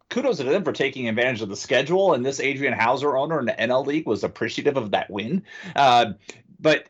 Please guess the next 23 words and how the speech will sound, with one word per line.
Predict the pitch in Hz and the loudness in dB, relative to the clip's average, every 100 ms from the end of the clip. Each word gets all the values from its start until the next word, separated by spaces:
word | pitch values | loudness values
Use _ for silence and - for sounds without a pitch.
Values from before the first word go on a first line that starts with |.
| - | -4
we're | 147 247 | 2 2
starting | - 190 175 | 2 0 0
to | |
see | 151 180 | -4 -6
some | 156 156 | -6 -4
more | 147 180 | 0 2
of | |
this, | 139 131 | 2 -2
and | 147 127 | -6 -6
the | |
team's | 107 156 143 | -4 -4 -4
talking | - 151 151 131 | -4 -4 -2 -4
more | 123 123 | -2 0
about | 110 123 147 - | 2 2 2 0
this. | 87 - | -8 -8
And | 110 | -8
we | 113 | -6
mentioned | 113 120 - 113 | -2 -4 -2 -2
earlier | 110 120 123 117 | 0 2 2 2
about | 104 110 107 | 2 0 2
the | 110 104 | 0 0
Colin | - 131 120 107 | 0 0 0 -2
McHugh | - 120 117 | -4 -2 -2